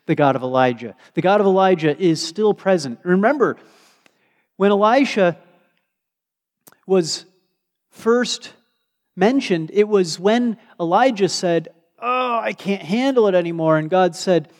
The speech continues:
"I'm gonna provide a replacement." The people that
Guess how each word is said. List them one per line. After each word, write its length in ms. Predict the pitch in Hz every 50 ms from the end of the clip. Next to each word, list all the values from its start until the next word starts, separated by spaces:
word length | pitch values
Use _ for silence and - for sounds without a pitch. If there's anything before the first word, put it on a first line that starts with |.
| _ _ _ _ _ - -
"I'm 100 | 175 185
gonna 140 | 214 196 180
provide 840 | 185 - 165 147 139 175 185 208 202 175 147 147 156 165 165 165 - - _ _ _ _ _ _ _ _ _ _ _ _ _ _ _ _ _ _ _ _ _ _ _ _
a 40 | 151
replacement." 960 | 165 165 - - 202 220 233 226 - - - 190 165 135 117 - - - _ _ _ _ _ _ _ _ _ _ _ _ _ _ _ _ _ _ _ _ _ _ _ _ _ _ _ _ _ _ _ _ _ _ _ _ _ _ _ _ _ _ _ _ _ _ _ _ _ _ _
The 100 | 147 139
people 420 | - 190 247 262 - 254 247 220
that 360 | 180 196 190 180 - - -